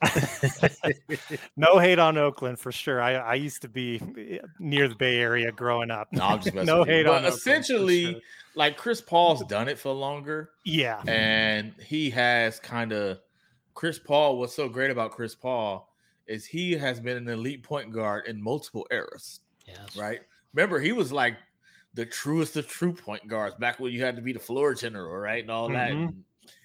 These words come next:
Speaker 2: and we, we actually, when the last time you seen assist to turnover ratio, like, on a bo-, uh, like, <laughs> nobody even talks about that. That used to be
Speaker 3: Right.
Speaker 2: a major stat, right? You had
Speaker 3: Yep.
Speaker 2: to be at least three-to-one. So, like,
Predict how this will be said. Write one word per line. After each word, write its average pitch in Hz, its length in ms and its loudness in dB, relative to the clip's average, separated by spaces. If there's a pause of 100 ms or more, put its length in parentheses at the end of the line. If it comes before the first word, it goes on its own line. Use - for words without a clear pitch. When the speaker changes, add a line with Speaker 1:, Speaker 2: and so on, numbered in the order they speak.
(100)
Speaker 2:
and 123 160 -6
we, 147 200 -4
we 147 260 -2
actually, 135 600 -2 (960)
when 180 140 -6
the 185 60 -2
last 170 240 4
time 147 200 -2
you 147 80 -10
seen 139 340 -8
assist 120 340 -10
to 123 60 -16
turnover 117 420 -8
ratio, 101 440 -6
like, 82 240 -10
on 92 120 -12
a 92 60 -10
bo-, 92 180 -6 (240)
uh, 117 100 -6
like, 131 360 0 (380)
<laughs> - 440 -4
nobody 214 320 8
even 220 140 4
talks 214 240 8
about 226 240 4
that. 165 200 0
That 190 160 6
used 330 140 2
to 214 60 4
be 277 120 2
Speaker 3:
Right. 202 100 0
Speaker 2:
a - 20 -12
major 196 340 0
stat, 175 440 4
right? 143 180 0
You 196 100 -4
had 202 80 4
Speaker 3:
Yep. - 60 -2
Speaker 2:
to 165 60 -10
be 160 220 -6
at 165 60 -6
least 180 240 -8
three-to-one. 151 600 -6 (460)
So, 151 340 0
like, 139 320 0